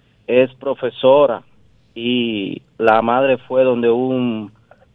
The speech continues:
dirigente de aquí de San Cristóbal para que le diera un, un nombramiento y le dijeron en la cara que, que en qué meses ella trabajó.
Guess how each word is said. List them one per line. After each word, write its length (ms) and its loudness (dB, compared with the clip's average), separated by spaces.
dirigente 1000 0
de 100 -10
aquí 220 -10
de 160 -6
San 140 -10
Cristóbal 520 0
para 220 -6
que 440 -6
le 120 -4
diera 340 2
un, 180 -10
un 100 -18
nombramiento 800 -4
y 140 -4
le 140 4
dijeron 380 2
en 80 2
la 120 0
cara 380 -2
que, 440 -10
que 80 -20
en 120 -18
qué 300 -2
meses 380 -4
ella 220 -2
trabajó. 500 -6